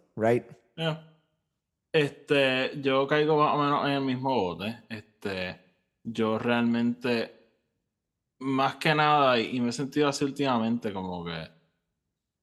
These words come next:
Speaker 2: <sighs> más que nada,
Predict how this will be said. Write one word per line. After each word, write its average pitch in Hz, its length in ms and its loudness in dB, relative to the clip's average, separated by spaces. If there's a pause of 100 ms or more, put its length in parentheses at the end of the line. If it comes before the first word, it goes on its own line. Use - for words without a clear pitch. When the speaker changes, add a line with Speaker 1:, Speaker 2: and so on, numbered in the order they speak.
(260)
Speaker 2:
<sighs> - 960 -10
más 135 440 -4
que 165 180 2
nada, 107 640 0